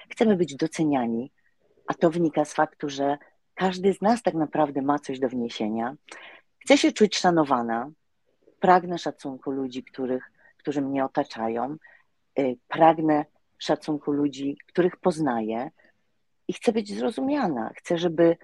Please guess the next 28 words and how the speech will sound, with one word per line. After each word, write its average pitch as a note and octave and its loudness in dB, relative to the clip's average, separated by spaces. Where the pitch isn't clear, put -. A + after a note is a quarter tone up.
moja G3+ 4
historia, B2 -4
wszystko - -6
jedno, D3+ -4
czego B2+ -10
ona B2 -6
dotyczy, A#2+ -6
miała G3 6
gdzieś F#3+ -4
miejsce D#3+ -2
w - -14
świadomości C#3 -4
drugiego B2+ -2
człowieka. B2 -2
I F3 2
idąc A3+ 6
tutaj A3+ 4
tym D3+ -2
tropem, E3 0
doszłam F3+ 0
do D3 -2
wniosku, D#3 -6
że C#3+ -2
tak F3 -8
naprawdę E3+ -2
to C3+ -4
docenianie F3 -4
każdego, A#2 -6